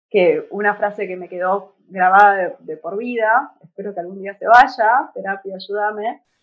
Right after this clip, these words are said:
eh, fue algo así <laughs> como, me acuerdo que él me dijo,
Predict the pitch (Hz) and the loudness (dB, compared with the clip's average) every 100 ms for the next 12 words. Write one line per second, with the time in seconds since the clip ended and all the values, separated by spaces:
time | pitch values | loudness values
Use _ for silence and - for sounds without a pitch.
0 | _ _ - 214 196 190 175 190 - 240 | _ _ -4 0 0 -2 -8 0 6 6
1 | 285 247 320 - 294 247 247 247 269 285 | 6 4 2 2 0 2 4 6 4 2
2 | _ _ _ _ _ - 226 202 254 262 | _ _ _ _ _ -8 -4 0 0 -2
3 | 240 240 254 302 | -6 -8 -4 4